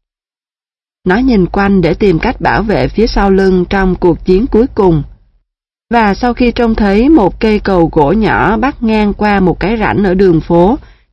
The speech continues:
thì chạy tới ẩn nấp dưới cầu. Người ta liền phá gãy cây cầu.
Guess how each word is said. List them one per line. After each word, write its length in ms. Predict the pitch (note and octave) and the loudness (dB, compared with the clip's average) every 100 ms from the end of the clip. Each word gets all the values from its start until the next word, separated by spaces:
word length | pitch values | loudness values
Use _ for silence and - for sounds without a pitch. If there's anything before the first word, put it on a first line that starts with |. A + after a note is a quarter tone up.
| - | 0
thì 220 | A3+ G3+ | 2 2
chạy 260 | F#3 C#3+ - | -2 -2 -4
tới 340 | - F3+ A#3+ | -2 0 0
ẩn 260 | D3 C3 G3+ | 0 0 0
nấp 200 | C4 - | -2 0
dưới 160 | F#3+ B3 | -2 0
cầu. 340 | - F#3+ E3 C#3 - _ _ _ _ _ _ _ _ _ _ _ _ _ _ _ _ _ _ _ _ _ _ _ _ _ _ _ _ | -2 0 0 -2 -12 _ _ _ _ _ _ _ _ _ _ _ _ _ _ _ _ _ _ _ _ _ _ _ _ _ _ _ _
Người 200 | - A3+ | -2 0
ta 320 | A#3+ A3+ A3+ A3 | 0 0 0 2
liền 300 | G#3 F#3+ E3 - | 2 2 0 -2
phá 220 | G3+ C4 | -2 -2
gãy 260 | C4+ D3 F#3+ | -2 -4 -2
cây 180 | A#3 G#3 | -2 -2
cầu. 340 | G#3+ F#3+ E3 | 0 0 0